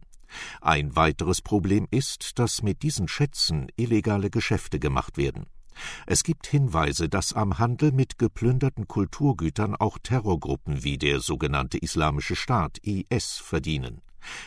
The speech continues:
Das zeigt ein Bericht der U N vom November zweitausendvierzehn. Aussagen über die Höhe der Gewinne sind kaum möglich.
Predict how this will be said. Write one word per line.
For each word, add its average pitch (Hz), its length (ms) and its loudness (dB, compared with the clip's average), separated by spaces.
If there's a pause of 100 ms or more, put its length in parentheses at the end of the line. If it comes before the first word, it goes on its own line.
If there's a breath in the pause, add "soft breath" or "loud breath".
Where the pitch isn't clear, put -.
(100)
Das - 260 2
zeigt 143 300 2
ein 110 160 2
Bericht 85 340 0
der 95 160 2
U 85 80 2
N 85 240 0
vom 95 300 0
November 78 520 2
zweitausendvierzehn. 76 1300 -2 (1080 loud breath)
Aussagen 76 680 4
über 82 240 2
die 78 260 0
Höhe 160 240 4
der 101 140 2
Gewinne 117 400 2
sind 113 260 -2
kaum 131 260 2
möglich. - 600 0